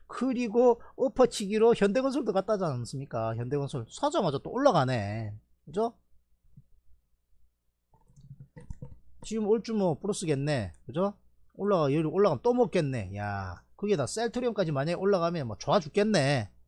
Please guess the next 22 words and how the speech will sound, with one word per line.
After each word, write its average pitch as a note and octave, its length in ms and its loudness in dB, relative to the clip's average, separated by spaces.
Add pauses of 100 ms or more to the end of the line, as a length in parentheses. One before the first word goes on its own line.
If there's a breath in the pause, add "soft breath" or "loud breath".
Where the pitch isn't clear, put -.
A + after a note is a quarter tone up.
(120)
딴 F#3+ 160 0
거에서 F3 200 2
물려있는지 D3 480 2
어쩐지 B2 320 -4
모르겠지만. G#2 500 -8 (2000 soft breath)
만약에 D3+ 600 2 (1120)
딴 F#3 220 0
거에서 E3+ 320 2
개 C#3 260 2
물려있는 E3 420 2
거 D#3+ 60 -2
있다 D#3 200 -2
시-, - 200 -12
싶으면 C#3 720 -4 (460)
상담 D3 340 0
한번 D3+ 220 0
받고 D#3 360 -2
빨리 E3+ 160 -2
파세요. D#3 600 0 (2000)
예, A#2+ 300 -6
원성님 B2+ 340 -4
반갑습니다. B2 640 -4